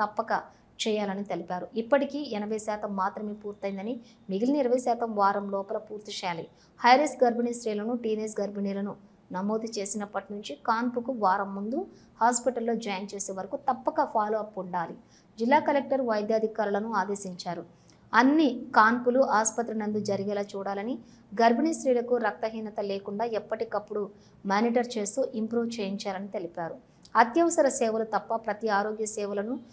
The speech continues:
పీహెచ్సీ నందే ఇవ్వాలని తెలిపారు. అందరి గర్భిణీ స్త్రీలకు అభా ఐడి క్రియేట్ చేయాలని, ప్రధానమంత్రి మాతృత్వ వందన యోజన క్రింద మొదటి కాన్పు ఇద్దరు ఆడపిల్లలకు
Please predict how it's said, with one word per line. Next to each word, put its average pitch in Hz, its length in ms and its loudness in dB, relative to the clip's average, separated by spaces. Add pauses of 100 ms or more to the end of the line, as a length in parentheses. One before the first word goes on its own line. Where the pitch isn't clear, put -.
(260)
పీహెచ్సీ 269 420 4
నందే 220 260 0
ఇవ్వాలని 202 520 -2
తెలిపారు. 190 500 -6 (400)
అందరి 269 460 6
గర్భిణీ 247 320 4
స్త్రీలకు 240 580 0 (460)
అభా 214 460 4
ఐడి 214 400 0 (840)
క్రియేట్ 247 420 8
చేయాలని, 214 440 2
ప్రధానమంత్రి 226 600 2
మాతృత్వ 208 520 -2
వందన 196 320 -2
యోజన 196 380 -4
క్రింద 190 260 -8 (460)
మొదటి 240 300 2
కాన్పు 226 360 2
ఇద్దరు 214 320 0
ఆడపిల్లలకు 196 600 -2